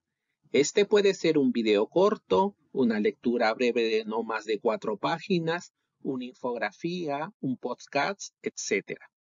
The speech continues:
A continuación, agregamos una pregunta que genere un conflicto cognitivo en el estudiante.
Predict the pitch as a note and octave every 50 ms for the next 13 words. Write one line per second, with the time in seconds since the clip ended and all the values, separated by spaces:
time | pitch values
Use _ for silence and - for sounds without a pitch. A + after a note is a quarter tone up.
0 | _ _ _ _ _ _ _ _ _ _ _ _ _ _ _ _ C3 C3+ - -
1 | B2+ A#2+ - C3+ C3 C#3 C#3 - - D#3 E3+ A#3+ C#4+ - _ _ - C#3+ C#3+ A#2+
2 | B2 A#2 B2+ C3 C#3+ D3 C#3+ - - C#3+ C3+ C3+ C3 - - B2 A#2 B2+ C#3+ F3
3 | F#3 - G#3 G3 - F3+ D3+ - C3+ B2+ B2 B2+ B2+ C3+ C#3 C#3+ - - B2+ A#2+
4 | - - C3+ - _ _ E3 D#3 - D3 C3 C3 B2 A#2 A2 - A#2+ A#2+ B2 B2+
5 | C3+ C#3 B2+ B2 A#2+ A#2 - - - C3+ B2 C3 A#2+ A#2 A#2 G#2+ - - -